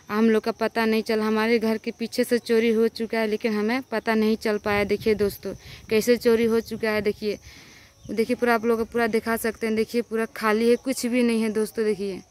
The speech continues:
देखिए पूरा खाली है दोस्तों। देखिए पूरा चोरी करके ले गया हुआ है। पाँच से छः था आदमी,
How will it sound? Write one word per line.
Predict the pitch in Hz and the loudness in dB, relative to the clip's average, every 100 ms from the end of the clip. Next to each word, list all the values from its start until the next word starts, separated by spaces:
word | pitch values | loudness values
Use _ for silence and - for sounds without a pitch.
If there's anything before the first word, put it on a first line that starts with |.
| _ _ _ _ _ _ _ - - - - | _ _ _ _ _ _ _ -20 -20 -20 -8
देखिए | 208 202 | -6 -4
पूरा | 220 226 233 | -4 -2 -4
खाली | - 214 226 | 0 0 4
है | 240 | 2
दोस्तों। | 226 226 - 220 | 2 -6 -8 -6
देखिए | 220 240 254 285 - - - - | -6 -4 -6 -6 -16 -20 -20 -14
पूरा | 214 220 | -6 -6
चोरी | - 220 220 | 2 2 2
करके | 220 220 226 | -2 -4 -2
ले | 220 214 | -2 0
गया | 220 214 | 0 0
हुआ | 214 | 0
है। | 214 226 - - - - - - - | -2 -6 -14 -20 -20 -20 -20 -20 -2
पाँच | 240 240 | 0 0
से | 240 | -2
छः | 226 233 240 240 | -2 2 4 2
था | 240 233 | -2 -2
आदमी, | 226 208 247 | -2 0 0